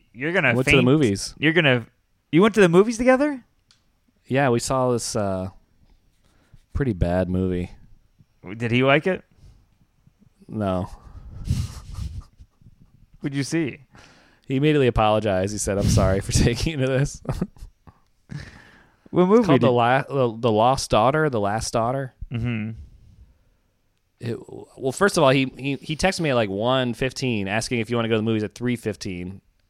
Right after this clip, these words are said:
Speaker 2: And, uh, I was like, "I get, yeah, I can, I think I can make it." End up,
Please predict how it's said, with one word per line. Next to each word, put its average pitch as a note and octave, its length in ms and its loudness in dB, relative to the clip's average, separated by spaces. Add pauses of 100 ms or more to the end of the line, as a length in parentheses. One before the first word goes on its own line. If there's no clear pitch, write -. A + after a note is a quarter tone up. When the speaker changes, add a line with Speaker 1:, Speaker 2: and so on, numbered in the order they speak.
(680)
Speaker 2:
And, G#2 400 -6
uh, F2+ 400 -6
I F#2+ 80 -8
was G2+ 140 -10
like, F2 240 -10
"I G2+ 60 -10
get, G#2 300 -12
yeah, A#2 380 -2
I G#2 80 -10
can, G2+ 260 -8
I F#2+ 60 -16
think D3+ 220 -8
I A#2+ 80 -6
can G2+ 140 -8
make F2 200 -14
it." F#2 180 -14 (960)
End C3+ 200 0
up, C3 260 0